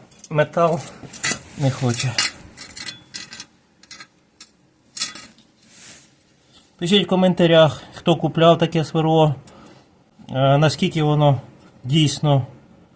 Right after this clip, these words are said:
відповідає заявленим характеристикам. Кому сподобалося, ставте вподобайку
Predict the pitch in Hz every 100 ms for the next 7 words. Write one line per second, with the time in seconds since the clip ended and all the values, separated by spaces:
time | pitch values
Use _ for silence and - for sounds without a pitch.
0 | _ _ _ _ 143 139 151 147 143 147
1 | 147 135 143 147 147 147 143 143 139 -
2 | 151 180 175 165 - 156 175 190 185 -
3 | 180 208 214 202 196 185 180 156 - -
4 | 170 160 143 160 180 202 208 202 185